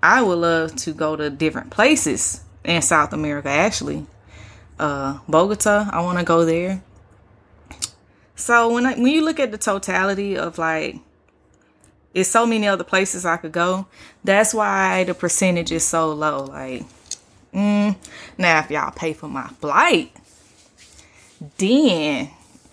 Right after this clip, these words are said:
uh, oh yeah, I meant to mention, um, there is a Nickelodeon resort in the D R, and, uh, my hairstylist Monet went with her daughter, and she said they had a blast. Like, from the kid to the adult part,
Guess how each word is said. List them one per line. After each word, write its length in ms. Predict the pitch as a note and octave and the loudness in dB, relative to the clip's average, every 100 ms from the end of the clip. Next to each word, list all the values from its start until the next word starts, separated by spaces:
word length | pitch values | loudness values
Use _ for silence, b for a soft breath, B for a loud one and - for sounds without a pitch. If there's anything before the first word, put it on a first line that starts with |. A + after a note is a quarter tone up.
| b b b - | b b b -8
uh, 380 | D#3+ D3+ C3+ - - - _ - | -4 -2 -4 -8 -16 -20 _ -6
oh 200 | A3 D4 | 2 4
yeah, 220 | D4 C#4+ A#3+ | 4 2 2
I 40 | |
meant 220 | B3 C4 | 2 0
to 60 | A3 | -2
mention, 500 | A3 C4 B3 G3+ G3 | -2 -2 -2 -4 -4
um, 340 | F#3+ F#3+ F#3 F#3 | -2 0 0 0
there 180 | G3+ | 2
is 100 | B3 | 2
a 60 | A3 | 2
Nickelodeon 640 | G3 G3 F3+ E3+ G3+ G#3 | 0 0 2 2 4 2
resort 420 | E3+ D#3+ D#3+ D3 - - | 0 0 2 0 -2 -4
in 120 | E3+ | -2
the 60 | D#3+ | 0
D 220 | D#3 D3+ | -2 -2
R, 300 | D3 C#3+ D3 D#3+ - | -2 -2 -4 -10 -6
and, 340 | D#3+ D#3 D#3 | -4 -2 2
uh, 240 | D#3 D3+ | 2 2
my 140 | D3+ D#3 | -2 -2
hairstylist 600 | F3 G#3 - F3+ E3+ E3 | 0 2 2 2 2 2
Monet 360 | E3 D#3+ F3 G3+ | -2 -2 0 -2
went 260 | E3+ D#3+ | -4 -4
with 160 | D3 - | -6 0
her 140 | G3 | 0
daughter, 400 | F#3 D#3 D3 D3 - B B B B B B - | 2 0 0 -4 -10 B B B B B B 0
and 460 | E3 D#4+ D#3 D4+ | 2 2 0 0
she 220 | - A#3+ | 0 0
said 360 | E4+ F3 D#3+ D3 | 0 0 0 0
they 200 | E3+ D4 | 2 2
had 220 | F#3 C#3 | 2 -2
a 80 | A#2+ | -4
blast. 640 | B2 C#3+ G3+ F#3+ C#3 C#3 | -4 -2 0 0 -2 -2
Like, 340 | D#3+ D3 C#3+ - | -2 0 -2 -2
from 240 | E3+ D#3 | -2 -2
the 60 | C#3 | -2
kid 520 | - G#3+ A#3+ - - | 0 2 2 0 -2
to 100 | A3+ | -4
the 160 | G#3 F#3+ | -2 -2
adult 400 | E3 E3 - - | 2 0 0 2
part, 440 | E3+ D#3 D3+ | 4 4 0